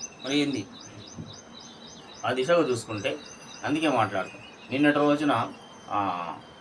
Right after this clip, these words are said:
ఈ సస్పెండ్ కమ్ రిమూవల్ అయినటువంటి ఉద్యోగులను, ఆ, కార్మికులను, కార్మికులను ఉద్యోగులను వాళ్ళ గురించి కొట్లాట జరుగుతుంది.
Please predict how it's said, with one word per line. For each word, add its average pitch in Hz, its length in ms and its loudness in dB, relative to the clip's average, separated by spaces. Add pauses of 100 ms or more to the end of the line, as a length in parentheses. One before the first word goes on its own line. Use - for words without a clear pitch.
(100)
ఈ 123 120 -2
సస్పెండ్ 165 600 0 (100)
కమ్ 147 280 0
రిమూవల్ 131 360 6 (120)
అయినటువంటి 113 760 -2 (400)
ఉద్యోగులను, 131 580 2 (120)
ఆ, 95 100 0
కార్మికులను, 120 720 2 (380)
కార్మికులను 147 540 4 (160)
ఉద్యోగులను 107 600 2
వాళ్ళ 127 240 4
గురించి 110 420 -6 (1200)
కొట్లాట 160 340 8
జరుగుతుంది. 117 520 2